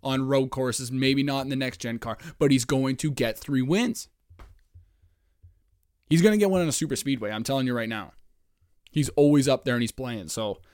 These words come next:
mark my words, Chase Elliott, over two and a half wins. Holy mother of God, plus one thirty-five. Okay, hammer. So let's move on to the next guy.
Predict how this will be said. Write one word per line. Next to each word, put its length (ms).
mark 240
my 160
words, 400
Chase 320
Elliott, 380
over 180
two 180
and 80
a 40
half 200
wins. 340
Holy 440
mother 300
of 100
God, 320
plus 260
one 160
thirty-five. 600
Okay, 440
hammer. 460
So 60
let's 100
move 160
on 140
to 60
the 80
next 220
guy. 180